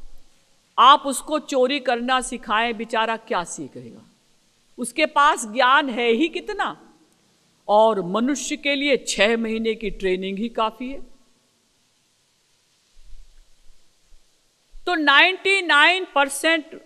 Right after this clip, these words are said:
मनुष्य तो नरक का काम करते हैं। अब जो एक परसेंट बचे, उनमें भी नाइंटी नाइन परसेंट मनुष्यों ने क्या किया? अमुक अमुक प्रकार के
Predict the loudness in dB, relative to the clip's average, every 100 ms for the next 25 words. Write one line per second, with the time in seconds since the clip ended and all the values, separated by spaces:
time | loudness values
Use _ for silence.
0 | -8 -4 -4 -4 -8 -4 -4 -2 0 0
1 | -2 -6 -6 -4 -4 -4 -10 -14 _ -14
2 | -14 -16 _ -20 -2 2 2 2 -4 2
3 | 4 4 2 0 -2 -2 -4 -4 -6 -4
4 | -4 -2 -4 -4 -10 -20 -6 -4 -2 2
5 | 4 6 6 6 2 2 0 -4 -4 0
6 | 0 -2 -4 -6 -6 -6 -6 -8 -10 -8
7 | -8 -8 -6 -6 -8 -4 -4 -4 -4 -4
8 | -4 -6 -18 -20 _ _ -20 -20 -20 -2
9 | 4 4 4 -2 0 0 0 -6 -8 -8
10 | -2 -2 -2 -6 -4 -4 -6